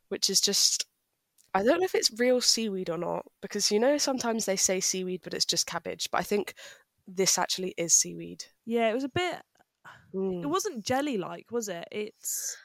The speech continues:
Speaker 2: I don't know, a bit more watery.
Speaker 1: Yeah, it's quite, it's like jelly but firm.
Speaker 2: Mm. Yeah, yeah, yeah.
Speaker 1: Yeah.
Speaker 2: Like, if you wanted really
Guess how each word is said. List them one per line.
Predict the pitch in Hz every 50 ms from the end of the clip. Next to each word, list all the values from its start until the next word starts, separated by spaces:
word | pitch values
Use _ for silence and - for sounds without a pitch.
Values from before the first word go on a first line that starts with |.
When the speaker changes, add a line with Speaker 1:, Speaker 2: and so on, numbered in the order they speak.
| _ -
Speaker 2:
I | 214
don't | 208 233
know, | 247 233
a | 196
bit | - 208 196
more | 208 208 196
watery. | 190 208 220 240 254 - - 269 247 254 262
Speaker 1:
Yeah, | 185 185 180 175 160
it's | - -
quite, | - - 247 - - _
it's | - 220 220 -
like | 233 226 - - - - _ _
jelly | - - 220 214 214 202 208 190
but | 185 196 - -
firm. | - - 196 185 185 196 196 214 254 294 - - - - -
Speaker 2:
Mm. | 254 262 262 254 240 214 190 175 170 - _
Yeah, | 220 226 226 214 214
yeah, | 214 208
yeah. | 196 175 165 170 - _ _ _ _ -
Speaker 1:
Yeah. | - 180 170 170 170 170 - - _ - - - _ _ -
Speaker 2:
Like, | 262 247 -
if | 277 262
you | 294 311
wanted | 285 320 330 330 294 - 330 320 311 262 - - _ _ _ _ _ _ _ _ _ _ _ - -
really | - 226 214 254 277 285 294 285 285 285 277 277 269 269 269 262 262 262 262 -